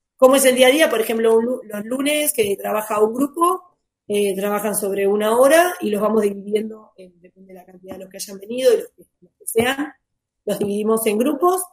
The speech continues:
trabajan en cancha la parte técnica o táctica, lo que se estableció para el día, y en la parte, en otro sector del complejo, trabajan lo que es la parte física.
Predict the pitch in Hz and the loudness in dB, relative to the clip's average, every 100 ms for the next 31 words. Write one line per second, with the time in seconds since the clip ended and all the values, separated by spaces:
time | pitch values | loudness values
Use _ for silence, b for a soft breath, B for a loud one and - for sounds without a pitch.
0 | _ 208 208 208 208 190 190 214 240 240 | _ -2 0 -2 -4 -8 -4 -2 0 2
1 | 254 214 185 196 202 226 247 254 269 233 | 2 0 -2 -4 0 2 2 0 0 0
2 | - - 226 269 302 294 - - - - | -2 -12 -12 -8 -4 -2 -2 -6 -18 -18
3 | 185 175 190 185 180 185 208 262 - _ | -16 -12 -12 -12 -14 -16 -16 -16 -18 _
4 | _ _ - 208 196 190 196 196 208 202 | _ _ -6 -2 -2 -2 -4 -2 0 2
5 | 202 196 196 190 - 202 185 190 190 202 | 2 2 0 -2 -4 -4 -4 -4 -4 -2
6 | 196 214 - 220 220 208 208 214 208 240 | -2 -2 -2 2 2 0 -4 -14 -4 -2
7 | 254 269 208 196 - 196 185 202 196 190 | 0 -2 -4 -6 -4 -6 -6 -8 -8 -8
8 | 190 196 - 185 - - | -10 -10 -10 -12 -14 -16